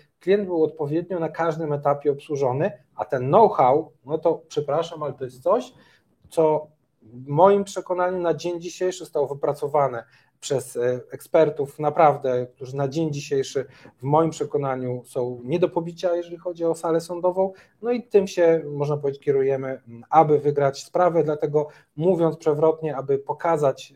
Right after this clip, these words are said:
y, ten temat, e, dwadzieścia procent to jest praca, e, prawników, a cała reszta to jest know-how i praca wszystkich innych ekspertów.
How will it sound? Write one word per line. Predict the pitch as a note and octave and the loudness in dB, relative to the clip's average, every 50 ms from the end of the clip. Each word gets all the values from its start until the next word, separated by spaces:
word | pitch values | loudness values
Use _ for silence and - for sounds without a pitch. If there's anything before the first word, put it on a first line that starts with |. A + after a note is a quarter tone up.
| - | -20
y, | B2+ B2 A#2+ _ - | -20 -20 -20 _ -14
ten | C#3 C3+ C3 | -14 -12 -8
temat, | - D3+ C#3+ D3 C#3+ C#3+ C#3+ - _ _ _ _ _ _ | -6 -4 -2 -2 -4 -4 -6 -10 _ _ _ _ _ _
e, | - C3 C3+ C3 A#2+ | -4 -2 -2 -2 -4
dwadzieścia | B2 - - D#3+ D#3 F3 F3 - - D#3 | -6 -2 0 0 2 2 -2 -2 -2 -2
procent | D3+ D3+ D#3 D3 D3 - C#3 C3 - | 0 0 -2 -2 0 -2 -4 -4 -4
to | B2+ | -8
jest | B2 B2 - | -10 -8 -2
praca, | C#3 C#3 C3+ - - B2 A#2+ A#2 - - - | 0 0 0 0 0 -2 -2 -2 -6 -10 -8
e, | A2 A#2 A2+ | -6 -6 -6
prawników, | A2+ - D#3 D3 D#3 G3 G3 - - E3 D#3+ D#3 _ _ _ _ - - | -4 -2 -2 -2 0 -2 -4 -4 -2 -4 -6 -6 _ _ _ _ -12 -2
a | - B2+ | -2 -2
cała | C3 - F3 D#3+ D#3 | 0 2 4 6 6
reszta | D#3 D3+ D3 - C3 A#2+ | 6 4 0 -2 -8 -8
to | - A#2+ | -8 -10
jest | A#2 - - | -10 -8 -2
know-how | D#3+ F3 F3 F3 - F3 - - - | 0 0 0 2 0 0 0 0 -2
i | D#3+ D3+ | -4 -8
praca | - C#3 C3 B2+ - B2+ | -2 -2 -2 -2 -2 -8
wszystkich | B2 - - - - A2 - | -10 -10 -16 -20 -20 -20 -16
innych | C3 A#2+ A2+ A2 | -14 -14 -14 -16
ekspertów. | A#2 - - - - A2 _ _ _ _ _ _ | -20 -20 -20 -20 -20 -20 _ _ _ _ _ _